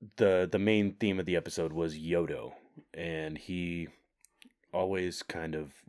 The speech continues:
the, the character that <clears throat> kind of brought it ab-, brought it about was a, you know, former seal, all blah, blah, blah. But, yeah, you only die once.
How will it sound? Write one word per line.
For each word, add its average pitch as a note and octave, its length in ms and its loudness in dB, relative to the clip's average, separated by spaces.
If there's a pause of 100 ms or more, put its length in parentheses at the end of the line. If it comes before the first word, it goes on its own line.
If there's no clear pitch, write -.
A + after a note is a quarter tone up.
(460)
the, D#2+ 340 -6 (100)
the - 120 -6
character D#2 580 -6
that D2 280 -6 (220)
<clears throat> - 540 8 (880)
kind E2 160 -4
of D2 80 -8
brought D#2+ 240 2
it D2+ 100 -4
ab-, D#2 440 -10
brought D#2+ 240 0
it D2 80 -6
about C#2+ 340 -2
was C#2+ 340 -8 (760)
a, D2+ 400 0 (320)
you D2 80 -6
know, C2+ 80 -8
former D2 580 -6 (440)
seal, C#2+ 300 -6
all C#2 260 -2
blah, E2+ 220 2
blah, D2+ 100 2
blah. C2 200 -4 (160)
But, F2+ 240 4 (600)
yeah, E2+ 120 4 (340)
you C#3 180 12
only D3+ 180 12
die G#2 280 8
once. C#2+ 420 -2